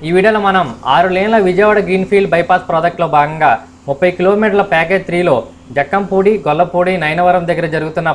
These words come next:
పనులను చూద్దాము. మనకి విజయవాడ బైపాస్ సిక్స్ లేన్ గ్రీన్‌ఫీల్డ్ హైవే and కొత్తగా నిర్మిస్తున్నారు. దాంట్లో రెండు ప్యాకేజీలు ఉంటాయి, ప్యాకేజ్ త్రీ and ఫోర్. ప్యాకేజ్ త్రీ వచ్చి చిన్నవటిపల్లి నుండి, ఆ, గొల్లపూడి వరకు.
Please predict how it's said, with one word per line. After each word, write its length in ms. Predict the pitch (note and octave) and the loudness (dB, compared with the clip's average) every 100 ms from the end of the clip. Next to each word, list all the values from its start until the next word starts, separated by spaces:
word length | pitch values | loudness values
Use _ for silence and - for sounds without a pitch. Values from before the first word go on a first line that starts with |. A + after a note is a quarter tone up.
| D#3 | -2
పనులను 260 | D#3 G3+ | -2 -2
చూద్దాము. 400 | G3 B2+ B2 A2 G#2 - - - - - _ _ | -2 0 -2 -2 -8 -16 -20 -20 -20 -20 _ _
మనకి 180 | C3 C3 C3 | -8 -2 -2
విజయవాడ 240 | C3+ D#3+ D3+ | 0 0 2
బైపాస్ 420 | D3 D#3 D3+ G3 F#3 - | 4 4 4 2 0 -2
సిక్స్ 220 | D3 - D#3+ | -10 -8 -2
లేన్ 140 | E3+ E3+ | 0 0
గ్రీన్‌ఫీల్డ్ 420 | C#3 D3 D3 D3+ C#3+ | -2 -4 -4 0 2
హైవే 200 | C3 G3 | 2 0
and 120 | E3+ D3 | -2 -2
కొత్తగా 260 | C3+ - D#3 D3 | -2 0 -2 -2
నిర్మిస్తున్నారు. 600 | C3+ C#3 C#3+ B2+ C#3 A#3+ - _ _ - | -4 -6 -2 0 0 0 -6 _ _ -2
దాంట్లో 220 | C3 D3 D3 | 0 0 -2
రెండు 140 | C#3 C#3 | 0 0
ప్యాకేజీలు 340 | C3 D3 C#3 | 0 0 -2
ఉంటాయి, 260 | C3 B2+ D3+ B3 - _ _ _ | 0 0 0 -4 -10 _ _ _
ప్యాకేజ్ 340 | C3 C3 D#3 - | -2 0 -2 -4
త్రీ 100 | C#3 D3 | -2 -2
and 100 | C3+ - | -2 -2
ఫోర్. 240 | F#3 A3+ - _ C#3+ | -2 -2 -8 _ 0
ప్యాకేజ్ 340 | C#3 D#3 D3 | 0 0 -4
త్రీ 100 | D3 D3 | -4 -4
వచ్చి 220 | C#3+ F#3 - | -2 -6 -4
చిన్నవటిపల్లి 520 | C#3+ D3 D3 D3+ C#3+ C#3+ | -2 -2 -2 -2 -2 -4
నుండి, 220 | C#3 G3 C4+ - _ _ _ _ _ _ - B2+ | -2 -2 -4 -12 _ _ _ _ _ _ -10 -6
ఆ, 40 | A#2+ B2 A#2+ | -4 -4 2
గొల్లపూడి 360 | C3+ D3 D#3+ D3 | 2 2 0 2
వరకు. 260 | C3 C3+ | 2 2